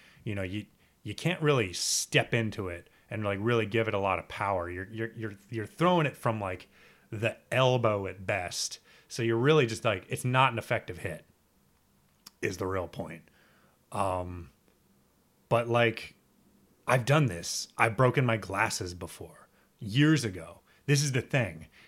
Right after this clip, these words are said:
is this is how it's always been. It's been just this for as long as I can remember. This was when I was, like, still in school, and I was in my car, and I,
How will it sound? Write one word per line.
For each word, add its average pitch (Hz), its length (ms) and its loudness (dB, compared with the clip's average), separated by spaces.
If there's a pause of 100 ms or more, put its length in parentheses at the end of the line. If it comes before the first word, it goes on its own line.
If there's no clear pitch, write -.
is 117 140 -2
this 139 200 0
is 127 140 -4
how 135 160 2
it's 131 160 0
always 120 260 2
been. 92 360 -2 (440)
It's - 340 2
been 117 500 0 (420)
just 117 400 -2
this 113 500 0 (300)
for 113 600 2 (260)
as 117 160 -2
long 127 300 2
as 120 100 0
I 120 80 0
can 113 220 -6
remember. 101 580 -8 (460)
This 123 240 -2
was 123 160 -2
when 123 140 -2
I 117 100 0
was, 117 180 -2
like, 107 160 -4
still 123 380 -2
in 104 120 -4
school, 92 760 -6 (200)
and 104 80 -6
I 113 60 0
was 117 160 2
in 120 60 0
my 113 160 0
car, 95 680 -4 (280)
and 110 220 -2
I, 101 420 0